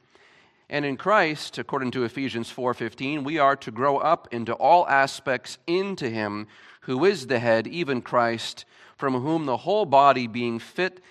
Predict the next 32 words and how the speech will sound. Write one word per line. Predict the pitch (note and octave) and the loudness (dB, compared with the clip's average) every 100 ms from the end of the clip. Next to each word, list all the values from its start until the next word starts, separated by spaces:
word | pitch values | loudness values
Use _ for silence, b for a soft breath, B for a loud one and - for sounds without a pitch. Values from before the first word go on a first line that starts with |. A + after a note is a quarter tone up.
| B _ | B _
and | A#2+ A#2+ A#2+ | -4 -4 -6
held | B2 C#3+ E3 | -2 0 0
together | C#3+ C3+ C#3+ C#3 C3+ C3 B - | -4 -2 0 0 -2 -4 B 0
by | A2+ | 0
every | A#2 D#3 D#3 C3 | 2 -2 -2 -6
joint | G2 B2+ C3 A#2+ | -4 0 0 -2
supplies | - B2 - B2+ C3 A#2+ | -8 -8 0 2 2 0
according | A2 - D#3+ D#3 | -6 -6 -4 -4
to | C#3 | -6
the | A2 | -8
proper | G#2+ C#3+ C3+ A#2+ | -2 0 0 -2
working | A2 B2+ C3 C3+ A#2 | -4 -4 -4 -6 -8
of | A2+ G#2+ | -8 -8
each | A2+ - | -10 -10
individual | A2+ G2+ G#2 G2 G2 | -10 -8 -10 -10 -14
part, | - E3 D#3 - B B B | -2 2 2 0 B B B
it | A#2 - | -14 -14
causes | - D3+ F3 E3+ E3 | 0 2 2 0 -4
the | A#2 G#2+ | -6 -6
growth | A2 D#3 E3 | -2 -2 -4
of | A#2 | -8
the | G#2 | 2
body | B2+ D3 D3+ | 4 6 2
to | - A2 | -6 -8
be | A2 | -8
built | F#2 C#3 E3+ - | -4 -2 -2 0
up | C#3+ C#3+ B B B - | -2 -2 B B B -6
in | C3+ D3+ | -4 -4
itself | - - C3 B2 A#2+ - | -8 -2 2 2 0 -6
in | A2+ A2 | -6 -2
love. | G#2+ G#2+ G2 E2+ - _ _ _ _ _ _ | 2 2 2 -6 -20 _ _ _ _ _ _
So | - C3+ A#2+ | -10 -4 -4